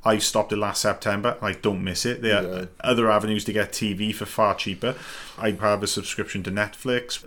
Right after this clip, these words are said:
Speaker 1: and, and again, I've got Amazon Prime. L-, most of my watching is actually done through that or catch up, which is provided free, you know, with the likes of B B C iPlayer, I T V Hub, things like that.
Speaker 2: Well, I'm totally,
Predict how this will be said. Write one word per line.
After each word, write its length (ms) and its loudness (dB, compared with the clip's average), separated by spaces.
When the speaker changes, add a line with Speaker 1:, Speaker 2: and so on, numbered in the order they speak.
Speaker 1:
and, 100 -2
and 180 0
again, 240 2
I've 140 -2
got 180 0
Amazon 340 -2
Prime. 680 -2
L-, 180 -8
most 360 4
of 80 0
my 300 4
watching 400 0
is 120 -2
actually 240 -2
done 260 4
through 160 0
that 280 2
or 260 2
catch 360 -2
up, 200 0
which 140 -4
is 60 -4
provided 500 0
free, 420 0
you 80 -2
know, 60 0
with 100 -4
the 60 0
likes 260 0
of 220 -2
B 100 4
B 80 0
C 140 0
iPlayer, 720 2
I 100 0
T 160 -4
V 160 2
Hub, 320 2
things 260 -4
like 180 -4
that. 100 2
Speaker 2:
Well, 100 8
I'm 100 4
totally, 380 2